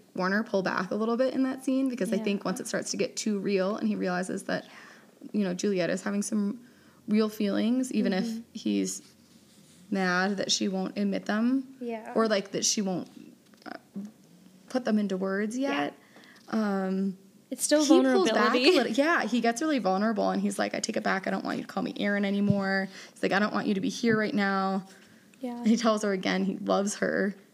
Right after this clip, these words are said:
Speaker 2: Yeah.
Speaker 1: And she says, "I can't lie to him. I, I don't, I don't understand what I feel."
Speaker 2: Mm.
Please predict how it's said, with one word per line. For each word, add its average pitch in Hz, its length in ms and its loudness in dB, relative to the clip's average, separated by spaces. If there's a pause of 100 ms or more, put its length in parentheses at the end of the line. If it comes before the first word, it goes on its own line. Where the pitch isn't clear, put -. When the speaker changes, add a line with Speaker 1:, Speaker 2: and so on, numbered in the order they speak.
(160)
Speaker 2:
Yeah. 226 80 -6
Speaker 1:
And 196 80 -2
she - 80 0
says, 196 200 2
"I 196 60 -2
can't - 380 -4
lie - 180 0
to - 80 -2
him. 120 320 0
I, 98 280 0 (180)
I 208 100 -2
don't, 196 400 0
I 214 60 0
don't 196 180 0
understand 190 480 -2
what - 80 -4
I - 80 -2
feel." - 400 -4 (180)
Speaker 2:
Mm. 302 520 0